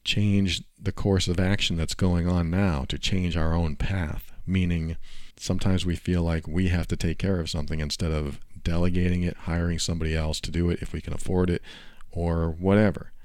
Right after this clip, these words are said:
I mean, sometimes it's a family thing. Like, if you're taking care of your elderly mom or grandmother or great-grandmother,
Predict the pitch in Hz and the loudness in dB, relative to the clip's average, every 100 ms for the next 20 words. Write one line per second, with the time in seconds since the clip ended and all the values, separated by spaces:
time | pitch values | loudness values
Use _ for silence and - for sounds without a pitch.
0 | - - - - 95 90 123 127 120 120 | -18 -16 -10 0 0 2 4 4 4 4
1 | 120 - 147 180 143 90 - - 69 73 | 0 0 2 2 2 0 -4 -6 -6 -4
2 | 85 92 90 107 107 101 - 113 113 110 | -4 -2 -2 0 0 0 2 2 2 2
3 | 107 120 120 117 117 120 117 117 - 113 | 2 2 4 4 6 4 4 2 0 2
4 | 139 135 92 95 127 139 107 87 87 92 | 2 2 2 2 0 2 2 2 2 0
5 | - 160 180 110 92 87 87 | 2 2 2 0 2 2 2